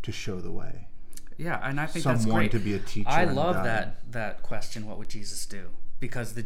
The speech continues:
Speaker 2: Jesus, as he's been taught as this pacifist, um, rebel,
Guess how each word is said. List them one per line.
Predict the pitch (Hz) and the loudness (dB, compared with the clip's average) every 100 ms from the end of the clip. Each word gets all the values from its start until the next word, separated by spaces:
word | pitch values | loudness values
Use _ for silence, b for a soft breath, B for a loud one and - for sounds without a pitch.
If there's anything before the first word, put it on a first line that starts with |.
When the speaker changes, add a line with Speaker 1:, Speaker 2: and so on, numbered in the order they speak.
| - | -2
Speaker 2:
Jesus, | - 139 147 120 - | -2 -2 -2 -4 -4
as | 113 113 - - | -4 -6 -6 -6
he's | 117 110 | -6 -6
been | 117 107 | -6 -4
taught | 101 139 139 104 | -4 -2 -2 -4
as | 101 | -6
this | - 101 | -6 -4
pacifist, | - 127 127 113 - 107 - - B B B B | -4 -4 -4 -4 -6 -8 -10 -12 B B B B
um, | - 104 101 98 101 - - - - - - - 123 | -12 -12 -12 -14 -14 -14 -10 -8 -6 -8 -6 -6 -6
rebel, | 120 123 123 117 110 107 107 | -6 -6 -6 -6 -4 0 4